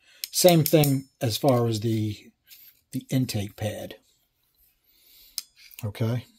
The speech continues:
So that makes a difference on our pressure recovery on our intake.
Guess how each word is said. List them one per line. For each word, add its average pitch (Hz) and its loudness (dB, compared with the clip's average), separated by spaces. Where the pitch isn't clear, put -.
So - 6
that 156 6
makes 170 6
a 139 6
difference 135 6
on 127 6
our 120 2
pressure 131 4
recovery 110 4
on 104 -4
our 98 -8
intake. - -6